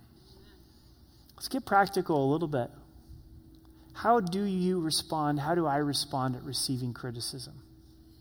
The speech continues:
If you're not sure, ask your spouse.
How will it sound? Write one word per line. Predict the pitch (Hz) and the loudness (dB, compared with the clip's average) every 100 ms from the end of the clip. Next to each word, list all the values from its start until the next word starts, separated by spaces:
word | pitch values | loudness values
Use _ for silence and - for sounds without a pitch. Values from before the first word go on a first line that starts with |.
| - - - - - - - - | -20 -20 -20 -20 -20 -20 -10 -4
If | 151 | 0
you're | 151 | 4
not | 147 175 220 | 6 4 2
sure, | - 156 156 160 139 | 0 0 -2 -2 -2
ask | 143 - | 0 0
your | 151 | -4
spouse. | - 127 - - - | -4 -6 -6 -6 -6